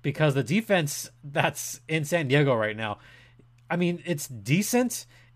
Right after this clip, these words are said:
It's not the best, but it's decent. You have an excellent defenseman in Olen Zellweger, who should be coming up in the next couple of seasons.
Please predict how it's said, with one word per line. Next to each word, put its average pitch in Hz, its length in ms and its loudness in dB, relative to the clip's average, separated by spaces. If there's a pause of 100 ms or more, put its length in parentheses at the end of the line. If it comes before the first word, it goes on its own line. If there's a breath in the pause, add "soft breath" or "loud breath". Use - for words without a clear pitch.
(160)
It's 147 140 -6
not 190 160 -2
the 160 100 -2
best, 117 580 -2
but 120 200 -4
it's 107 140 -12
decent. 143 420 -4
You 151 160 0
have 131 400 2 (120)
an 151 200 -2 (160)
excellent 170 580 0 (340)
defenseman 123 640 -4 (480 soft breath)
in 135 160 -4
Olen 156 360 4
Zellweger, 110 580 0 (320 soft breath)
who 156 260 0
should 180 240 0
be 170 120 -2
coming 151 320 -2
up 131 160 0
in 139 100 -8
the 131 60 -4
next 120 220 -6
couple 127 260 -6
of 98 100 -10
seasons. 104 600 -4